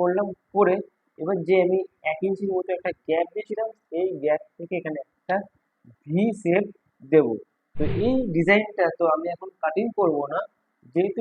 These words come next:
এটা আমার ফ্রন্ট পার্টে কাটিং করতে হবে, তার জন্য আপাতত আমি এটা রেখে দেবো এরকম, রেখে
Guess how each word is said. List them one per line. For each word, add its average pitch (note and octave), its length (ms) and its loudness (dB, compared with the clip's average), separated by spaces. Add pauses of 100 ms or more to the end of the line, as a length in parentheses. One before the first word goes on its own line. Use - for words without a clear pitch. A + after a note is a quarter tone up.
এটা F3 200 0
আমার E3+ 140 0 (140)
ফ্রন্ট E3 280 2
পার্টে F3 260 2
কাটিং F3 180 -4 (100)
করতে - 320 -6
হবে, F3 180 2 (260)
তার E3+ 200 4
জন্য G3 180 2 (260)
আপাতত F#3+ 340 -4 (140)
আমি F3 160 -2 (500)
এটা F#3 180 6 (480)
রেখে D#3 240 0
দেবো F#3+ 220 4
এরকম, F#3 240 -2 (460)
রেখে F3 200 -2